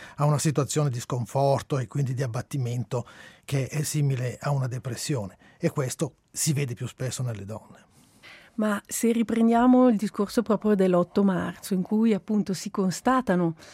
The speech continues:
Speaker 2: delle discriminazioni, si, si prende atto, eh, di, di alcune ingiustizie, di alcune disparità, e il punto è cosa se ne fa. Eh, si dice, beh, sono,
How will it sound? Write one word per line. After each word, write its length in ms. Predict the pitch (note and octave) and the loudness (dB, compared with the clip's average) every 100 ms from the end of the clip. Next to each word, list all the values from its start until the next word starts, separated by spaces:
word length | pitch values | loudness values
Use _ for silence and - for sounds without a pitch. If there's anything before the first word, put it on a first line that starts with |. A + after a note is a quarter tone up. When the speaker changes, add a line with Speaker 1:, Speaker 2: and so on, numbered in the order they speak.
| - - | -20 -6
Speaker 2:
delle 340 | G3 G3+ G#3+ | 0 2 2
discriminazioni, 1040 | G#3 G3+ - G3 F#3+ F#3+ G#3 - G3+ G3+ | 2 -2 -4 -2 0 0 -2 -2 0 2
si, 160 | C#4 F3 - | 0 -2 -10
si 160 | - F#3 | -10 -8
prende 460 | - G3+ G3+ F#3 F#3 | -4 -2 0 0 -2
atto, 640 | F3 E3+ - - A#3 B3 - - - - | -2 -6 -6 0 0 0 -8 -20 -20 -6
eh, 340 | F3 E3 F3 | -4 -4 -6
di, 600 | A#3 A3 G3 G3+ F#3+ F3 | -12 -10 -2 0 2 0
di 400 | E3+ F3 D#3 D#3 - | 0 0 -2 -4 -8
alcune 460 | - D#3 - A3 | -10 -6 2 4
ingiustizie, 840 | G3+ F#3 F3 - A#3+ B3 - G3+ G3 | 6 2 -4 -4 -2 -2 0 0 0
di 100 | F3 | -2
alcune 440 | F3 A3 G#3 F#3 | -4 -2 0 0
disparità, 840 | E3+ F#3+ - F#3 F#3+ G#3 F3+ D#3+ A#3 - - - - - - - | -4 -8 -6 -6 -4 -4 -4 -4 -6 -12 -20 -20 -20 -20 -20 -10
e 520 | - A3+ A3 G3+ G3 - | -2 2 2 2 0 2
il 140 | B3+ | 0
punto 400 | B3+ B3 A#3+ C#4+ | 2 0 2 2
è 280 | G#3+ G3+ A#3 - | 2 2 -2 -8
cosa 320 | - A3+ G3+ | -2 0 0
se 160 | A3+ A#3 | -4 -2
ne 100 | G3 | -2
fa. 360 | D#3+ F3 D#3 - _ - - - _ | -2 -4 -4 -10 _ -20 -20 -20 _
Eh, 460 | F#3 F3+ F3 E3+ F#3 | -10 -8 -8 -12 -14
si 260 | - G#3+ | -10 -6
dice, 480 | F#3 F#3 - F3 E3+ | -4 -6 -4 -4 -2
beh, 200 | G3 F#3+ | -4 -6
sono, 520 | - - G#3+ F#3+ F3 | -4 -2 0 0 -4